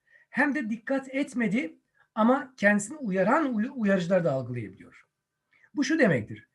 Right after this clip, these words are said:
Sizler şu anda bu dersi dinlerken dikkatiniz bu slayttadır, bu anlatımdadır. Ve beyniniz doğal olarak dikkat etmiş olduğu bu,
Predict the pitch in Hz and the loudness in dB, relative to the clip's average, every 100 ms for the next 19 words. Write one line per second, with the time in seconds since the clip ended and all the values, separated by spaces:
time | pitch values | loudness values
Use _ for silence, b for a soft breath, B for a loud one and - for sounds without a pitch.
0 | b b - 254 262 269 - 302 214 165 | b b -6 -2 0 -2 0 0 2 2
1 | 180 240 240 226 285 214 180 247 208 175 | 0 -2 0 0 -2 -2 2 0 0 -2
2 | - _ _ _ 139 214 254 254 247 233 | -4 _ _ _ -4 -2 -2 -2 -2 -4
3 | 302 - - 202 277 226 202 190 233 254 | -4 -10 -14 -8 -6 0 0 0 -2 -4
4 | 202 240 185 180 165 160 123 95 - - | -2 -2 0 0 -2 -4 -6 -10 -18 -20
5 | _ _ _ _ B B B 233 226 240 | _ _ _ _ B B B 0 2 2
6 | 247 311 202 165 254 277 180 202 160 196 | 2 0 -2 0 2 2 2 0 -4 -8
7 | - 277 277 202 185 175 165 175 160 214 | -2 0 0 -2 -4 -2 -2 -2 -2 0
8 | 214 - | -2 -4